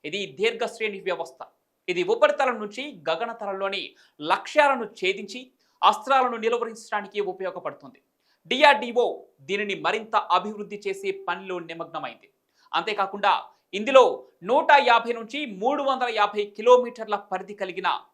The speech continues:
విభిన్న క్షిపణులు కూడా ఉంటాయి. ఇవి సమర్థత విషయంలో ఎస్ ఫోర్ హండ్రెడ్కు ఇజ్రాయెల్కు చెందిన ఐరన్ డోమ్ వ్యవస్థకు ఏమాత్రం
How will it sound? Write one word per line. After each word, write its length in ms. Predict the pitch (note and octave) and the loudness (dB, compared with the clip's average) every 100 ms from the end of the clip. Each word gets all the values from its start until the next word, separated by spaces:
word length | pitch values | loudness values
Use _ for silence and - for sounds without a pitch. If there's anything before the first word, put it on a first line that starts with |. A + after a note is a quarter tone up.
| _ | _
విభిన్న 420 | D#3 D#3+ C4+ D4 | -10 -6 0 0
క్షిపణులు 540 | C#4 - A3 A#3 A#3 G3+ | 0 -6 -12 -6 -6 -6
కూడా 240 | F#3 D#3+ | -4 -4
ఉంటాయి. 300 | F#3+ - B2 - _ _ _ _ - | -4 -8 -14 -14 _ _ _ _ -4
ఇవి 420 | D4+ D4+ B3+ D4 _ | -2 -2 -4 -10 _
సమర్థత 640 | - - G#3 C4 - B3+ A#3 | -2 0 2 0 -2 -6 -6
విషయంలో 600 | F#3+ - E3 D#3 G#3 - _ - | -8 -8 -4 -4 -4 -8 _ -2
ఎస్ 280 | A#3+ - - | -2 -2 -8
ఫోర్ 320 | - A#3+ B3 | 4 6 6
హండ్రెడ్కు 580 | A3 G3 G3+ - G3+ - - _ - | 2 -4 -6 -2 -2 -2 -16 _ -10
ఇజ్రాయెల్కు 540 | G3 G3 C4+ B3+ B3+ A3+ | -8 6 6 6 0 -4
చెందిన 360 | A3 A3+ G#3 B2 - | -2 4 4 2 2
ఐరన్ 400 | G3 B3 B3+ G#3 | 4 4 0 -4
డోమ్ 320 | G#3+ B3 B3 | 0 0 -2
వ్యవస్థకు 580 | G#3 G#3+ G#3 - G#3 F#3 | -8 -8 -8 -14 -8 -8
ఏమాత్రం 720 | C#3+ C#3 G3+ G#3 G3 - F3+ | -8 -2 0 0 -6 -10 -16